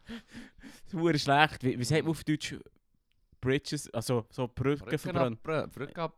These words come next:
Speaker 2: verbrennen, oder?
Speaker 1: Sagt man das? Ist das ein Sprichwort, das man
Speaker 2: Kannst du
Speaker 1: sagt?
Speaker 2: besser
Speaker 1: Ja.
Speaker 2: sagen. Ja, ja.
Speaker 1: Also.
Speaker 2: Es gibt, es gibt auch bessere, es gibt auch andere Begriffe, als kommt mir jetzt nicht recht in den Sinn.
Speaker 1: Es ist auch schlimm. Mir kommt noch viele Sachen nicht in den Sinn.
Speaker 2: Hm.
Speaker 1: Ich bin im Migros gsi, das Gatorade geholt.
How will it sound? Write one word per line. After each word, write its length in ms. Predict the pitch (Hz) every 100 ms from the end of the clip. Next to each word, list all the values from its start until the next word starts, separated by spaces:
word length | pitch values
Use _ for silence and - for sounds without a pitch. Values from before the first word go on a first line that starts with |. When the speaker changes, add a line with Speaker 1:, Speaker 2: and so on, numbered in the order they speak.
| -
Speaker 2:
verbrennen, 420 | 135 - 170 113 98
oder? 100 | 95
Speaker 1:
Sagt 240 | 147 175
man 80 | 208
das? 160 | 135
Ist 140 | 131 151
das 80 | 151
ein 40 |
Sprichwort, 360 | - 165 180 156
das 60 |
man 100 | 131
Speaker 2:
Kannst 60 | 156
du 40 |
Speaker 1:
sagt? 120 | 170 135
Speaker 2:
besser 200 | 151 131
Speaker 1:
Ja. 60 |
Speaker 2:
sagen. 340 | 120 90 90 85 _ _ -
Ja, 140 | 92 90
ja. 100 | 101
Speaker 1:
Also. 360 | 120 113 104 104
Speaker 2:
Es 80 | -
gibt, 180 | 135 123
es 100 | -
gibt 180 | 127 -
auch 100 | 117 104
bessere, 560 | 117 - 117 113 52 -
es 120 | 104
gibt 180 | 107 -
auch 240 | 107 98 - -
andere 280 | 98 101 104
Begriffe, 320 | 98 104 98 98
als 100 | 95
kommt 320 | 90 87 85
mir 60 |
jetzt 160 | 95 -
nicht 200 | 95 92
recht 220 | 92 -
in 60 | 95
den 160 | 101
Sinn. 280 | 92 82 85 - _ _ -
Speaker 1:
Es 320 | 120 104 -
ist 80 | -
auch 100 | 139
schlimm. 340 | 107 113 107 92 - -
Mir 120 | 110
kommt 140 | 104 92
noch 100 | 110
viele 160 | 117
Sachen 320 | 110 104 - 107
nicht 100 | 101
in 40 |
den 20 |
Sinn. 260 | 95 85 85 101
Speaker 2:
Hm. 240 | 104 95 78 _ _ _ _ - - - - - - -
Speaker 1:
Ich 100 | 135
bin 80 | 135
im 40 | 139
Migros 240 | 151 175 -
gsi, 160 | 160
das 180 | 127 -
Gatorade 460 | 143 151 156 143 147
geholt. 360 | - 131 127 151